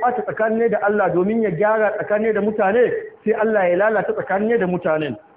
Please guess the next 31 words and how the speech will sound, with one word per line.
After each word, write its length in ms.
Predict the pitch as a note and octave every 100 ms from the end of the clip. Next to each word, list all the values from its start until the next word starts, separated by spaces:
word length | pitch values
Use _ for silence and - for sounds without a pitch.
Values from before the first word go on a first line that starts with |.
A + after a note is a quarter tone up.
| -
Mutane 320 | G3+ A#3 G#3
da 80 | G3
yawa 200 | G#3+ G#3 G3+
suna 180 | G#3 F#3
son 80 | G3+
yabon 240 | F3 F3 F#3+
mutane 480 | G3 G3 E3 E3 D#3+
sai 100 | G#3
su 80 | G3+
mance 300 | F3+ F3 E3+
da 80 | D3+
Allah. 320 | D#3 D3+ C#3+ G#2+ - - -
Abin 240 | E3+ A#3 A3
da 60 |
ya 60 | A3 A3
kamata 380 | G#3 G#3+ G#3+ D#3
su 60 | F3+
yi 80 |
na 80 | G3
kwarai 360 | G3 G#3 G3+ G3
sai 160 | A3
su 80 | G#3+
ƙi 300 | G#3+ B3 A#3+
domin 360 | F#3 F#3+ A3 A3 - - -
suna 240 | A#3+ G#3+
son 120 | A#3 A3
su 80 | G#3
yi 60 |
abin 240 | A3 G#3 G#3
da 80 |
mutane 340 | G#3 G3 F#3